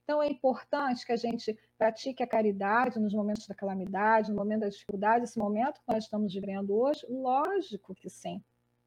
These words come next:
Mas não podemos esquecer, às vezes, aquele que tá do nosso lado. E a gente, é, no Evangelho, no Livro dos Espíritos, tem uma questão, agora eu me lembro, setecentos e oitenta e nove, se eu não me engano, gente, eu confesso que agora eu não me lembro,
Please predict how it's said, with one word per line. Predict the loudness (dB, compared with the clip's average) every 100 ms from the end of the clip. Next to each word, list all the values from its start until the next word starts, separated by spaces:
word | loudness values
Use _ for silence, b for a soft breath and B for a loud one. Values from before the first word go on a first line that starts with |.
| _ _ _ _ _ _ _ _ -2
Mas | 0
não | 2
podemos | 2 4 4 2
esquecer, | 0 2 2 2 2 2 0 -6
às | -8 -2
vezes, | 0
aquele | 0 2 0
que | 0
tá | -2
do | 0
nosso | 0 0 -2 -6 -4
lado. | -4 -4 -10 -18 _ _ _ B B B B
E | 4
a | 6
gente, | 4 0 -2 -6 -6 _
é, | 4 6 4
no | 2
Evangelho, | 2 2 4 4 4 6
no | 4
Livro | 4 4 4
dos | 2 -2
Espíritos, | 0 0 -2
tem | 0 0
uma | 2
questão, | 0 0 0 0 0
agora | 2 4 4
eu |
me | 4
lembro, | 2 2
setecentos | 0 0 -2 -6 -4 -4 -6 -2
e | 2
oitenta | 2 0 -2 0 0 0 -2
e |
nove, | 0 0 -2
se | -2
eu |
não | -2 0
me |
engano, | 0 0 -2 -4
gente, | -4 -2
eu | -2 0
confesso | 0 2 -2 0
que |
agora | 2 2 4
eu |
não | 2
me |
lembro, | 2 0 -2 -4 -8